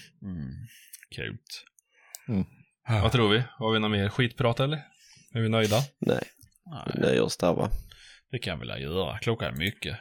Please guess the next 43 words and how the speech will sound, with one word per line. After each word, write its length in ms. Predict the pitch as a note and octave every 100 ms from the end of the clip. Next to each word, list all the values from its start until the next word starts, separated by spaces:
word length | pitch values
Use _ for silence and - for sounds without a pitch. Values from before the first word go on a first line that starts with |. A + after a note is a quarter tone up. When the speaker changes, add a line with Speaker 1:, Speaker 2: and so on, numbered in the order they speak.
| -
Speaker 1:
Jag 160 | F#2
ska 140 | - -
upp 120 | -
och 60 | D2
jobba 240 | G2+ F2
imorgon. 400 | G2 F#2+ D2+ A2 -
Jag 140 | G#2+ -
kanske 180 | G2 -
ska 60 |
jobba 160 | D#2 C#2+
i 40 |
natt 280 | F#2+ G#2+ -
också. 320 | G2 - F#2 - _ _ -
Speaker 3:
Det 100 | F2+
ska 160 | -
inte 140 | G2 F2
jag. 220 | D2+ E2+
Speaker 2:
Mhm. 260 | E2+ E2+ - _ _ _ _ _ _
Speaker 1:
Nej. 440 | - A2+ - - - _ _ -
Speaker 3:
Mm. 180 | G#3 D#3 - F#2
Speaker 1:
Gött. 360 | F2 - - -
Jag 80 | G2
vill 100 | G#2+
också 160 | -
vara 80 | - -
permitterad. 420 | C2+ - - - - _ _ _ _ -
Speaker 3:
Ja, 100 | G#2+
så 160 | - -
jävla 420 | F#2+ F#2 F2+ F#2+
fint. 180 | G#2 G#2
Speaker 2:
Mm. 260 | A2+ A#2+ A#2+ - _ _ - _ _ _ _ _ _ _ -
Speaker 1:
Jävla 220 | C3+ A#2
lyx 420 | C#3 G#2+ - -
och 80 | G#2
att 120 | A2+
du 140 | - -
ska 160 | F2+
få 200 | - A2+
det 60 | F#2+
av 60 |
alla 160 | G#2 G2
människor 300 | G2 F#2+ F#2
också. 220 | G2 -